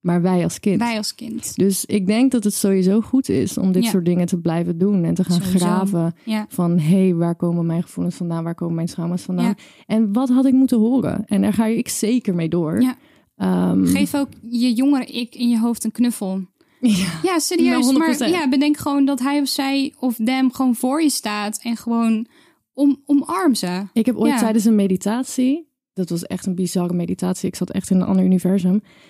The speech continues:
Speaker 1: ehm, heb, zat ik in een soort grot, zo'n hele grote grot met een soort waterval erbij en, en, en het, het,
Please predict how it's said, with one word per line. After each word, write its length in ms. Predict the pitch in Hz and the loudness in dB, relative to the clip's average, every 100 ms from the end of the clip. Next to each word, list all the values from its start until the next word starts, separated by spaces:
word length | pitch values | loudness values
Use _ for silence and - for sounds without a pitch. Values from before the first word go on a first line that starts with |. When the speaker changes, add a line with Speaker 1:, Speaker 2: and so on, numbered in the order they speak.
| - | -20
Speaker 1:
ehm, 640 | - 196 202 196 190 190 190 - | -4 0 2 2 2 2 0 -4
heb, 300 | - 185 214 _ | 0 2 2 _
zat 280 | - - 233 | -8 -2 0
ik 100 | 247 | 2
in 120 | 233 | 2
een 80 | 214 | 2
soort 440 | - 202 196 - - | 2 0 0 -4 -16
grot, 680 | - - 214 247 370 - - | -8 -2 0 0 -4 -14 -20
zo'n 180 | - 208 | 0 4
hele 540 | 185 208 262 302 294 | 4 4 4 4 2
grote 360 | 254 220 214 208 | 0 -2 -2 -2
grot 500 | - 226 247 339 - | -4 -2 -4 -6 -8
met 140 | 196 202 | -2 0
een 60 | |
soort 280 | 202 208 190 | 0 -2 -2
waterval 480 | 196 240 277 240 240 | 0 0 -2 -2 0
erbij 420 | 240 220 226 226 | 2 2 2 2
en, 180 | 208 - | 0 -2
en, 300 | 214 202 - | -2 -2 -2
en 220 | - 202 _ - - | -4 -8 _ -20 -8
het, 320 | - 185 - - | -6 -6 -8 -4
het, 400 | 208 190 - | -6 -6 -18